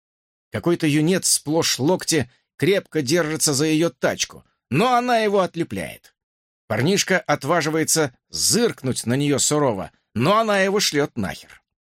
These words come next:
Колли говорит: "Ах ты, сучка тупоумная, канавная копалка безмозглая, чего хочешь добиться, сюда вернувшись?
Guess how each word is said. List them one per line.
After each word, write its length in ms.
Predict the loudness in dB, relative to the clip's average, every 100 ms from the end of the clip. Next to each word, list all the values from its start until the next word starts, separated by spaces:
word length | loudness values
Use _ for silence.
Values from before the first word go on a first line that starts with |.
| _ _ _ _ _ _
Колли 320 | -2 0 0
говорит: 460 | 0 0 0 -2 _ _ _ -6
"Ах 220 | -6 -6
ты, 140 | -6 -2
сучка 520 | -2 -4 -4 -4 -4
тупоумная, 840 | -4 -2 0 0 0 -2 -6 -12 _ _ _ -2
канавная 640 | 0 2 2 0 0 0
копалка 580 | 0 -2 2 0 0 0
безмозглая, 800 | 0 2 2 0 0 0 0 -4 _ -4
чего 320 | 0 2 0
хочешь 360 | 0 0 0 0
добиться, 600 | -2 0 -2 0 -2 -6 _
сюда 320 | 0 2 2
вернувшись? 680 | 2 2 0 -2 -4 -4 -6